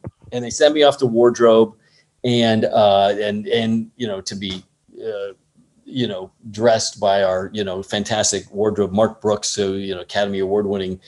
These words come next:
costume designer. And he got me all dressed up. And then I remember sneaking past the wardrobe, the, the ma-, hair and makeup trailer.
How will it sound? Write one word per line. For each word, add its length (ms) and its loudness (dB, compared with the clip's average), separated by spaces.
costume 360 4
designer. 480 0
And 120 -2
he 80 -6
got 260 0
me 60 -2
all 120 2
dressed 300 2
up. 180 6
And 120 -2
then 100 4
I 60 6
remember 260 4
sneaking 600 2
past 280 4
the 60 2
wardrobe, 600 4
the, 160 4
the 160 4
ma-, 240 6
hair 100 6
and 80 4
makeup 280 4
trailer. 440 2